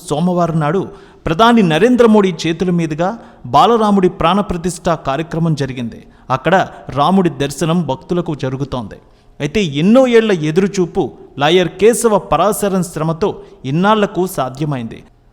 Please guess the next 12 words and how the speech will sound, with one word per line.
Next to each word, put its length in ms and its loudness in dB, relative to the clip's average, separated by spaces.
ఆ 80 6
స్థలం 420 4
రామయ్యదే 640 4
అని 220 2
కోర్టులో 520 2
వాదించి 540 0
గెలిపించిన 540 0
వ్యక్తి 680 -6
లాయర్ 340 0
పరాశరన్. 520 -6
ఆయన 180 0
గురించి 380 2